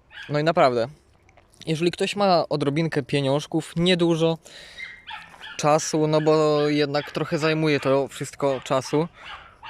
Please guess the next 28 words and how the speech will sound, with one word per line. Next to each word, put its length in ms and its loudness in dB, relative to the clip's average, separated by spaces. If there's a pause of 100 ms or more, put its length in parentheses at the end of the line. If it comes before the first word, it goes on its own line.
(580)
No, 200 -2
też 160 -2
zależy, 320 4
jaką 200 0
kto 160 -2
ma 120 2
działkę. 280 0
Może 240 0
być 300 -4
gi-, 200 -6
działka 500 0
typowo 580 0
rekreacyjna 920 0
albo 480 2 (420)
uprawowa. 560 4
No, 140 0
jeżeli 440 0 (440)
ktoś 280 -4
hoduje 420 -2
dużo 240 -4
rzeczy. 400 -4 (360)
O, 80 -8
zobaczcie, 420 -6
tutaj 220 -8
jest 160 -4
bób. 340 -6 (1160)
Lubicie 400 -6
bób? 340 -4